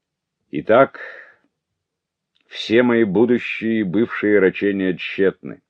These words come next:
Бороться больше не могу. Будет с меня и одного неприятеля, то есть недужливой старости.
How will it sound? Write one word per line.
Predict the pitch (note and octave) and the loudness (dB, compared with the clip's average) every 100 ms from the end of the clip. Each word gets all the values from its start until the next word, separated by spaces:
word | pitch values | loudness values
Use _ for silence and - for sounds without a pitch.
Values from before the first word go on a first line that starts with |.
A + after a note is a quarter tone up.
| _ _ _ _ _ _ _ _ _ _ _ _ _ _ | _ _ _ _ _ _ _ _ _ _ _ _ _ _
Бороться | D#2 E2 G2+ B2+ - G#2 | -2 4 6 6 4 4
больше | G2+ A#2 - G#2 | 6 4 2 -4
не | G2+ | 0
могу. | G2 F2 F#2 - _ _ _ _ _ _ _ _ _ _ _ _ _ _ | 0 2 0 -2 _ _ _ _ _ _ _ _ _ _ _ _ _ _
Будет | D2+ A2 C3+ C3 | 0 4 4 2
с | - | 0
меня | B2 B2+ C3 | 0 2 4
и | B2+ | 6
одного | A#2+ G#2 A2 A#2+ B2 | 6 6 2 2 0
неприятеля, | G2 D#2 E2 D2 C#2+ C2 A#1+ - _ _ _ | -2 -4 -4 -4 -4 -8 -10 -12 _ _ _
то | F#2+ | 2
есть | F#2+ - | 2 -2
недужливой | G2 G2+ F2 G2 E2+ F#2+ F#2 | -4 -2 0 -2 0 0 0
старости. | - - F#2 E2 - - | -2 0 0 0 -6 -16